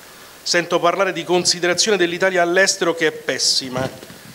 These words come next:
Sento parlare di sistema, la parola sistema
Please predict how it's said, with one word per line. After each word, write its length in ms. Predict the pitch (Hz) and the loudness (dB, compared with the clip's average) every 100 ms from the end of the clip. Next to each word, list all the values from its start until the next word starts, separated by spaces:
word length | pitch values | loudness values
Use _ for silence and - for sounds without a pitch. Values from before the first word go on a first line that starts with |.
| - | -2
Sento 380 | - 170 170 | 0 0 2
parlare 260 | 175 185 202 | 2 2 2
di 100 | 170 | 0
sistema, 760 | 165 180 - - 143 123 113 120 | -2 2 0 0 -2 -2 -2 0
la 140 | 135 | 2
parola 280 | 160 180 190 | 4 4 4
sistema 760 | - 175 - - 220 214 202 | 2 2 2 4 4 4 2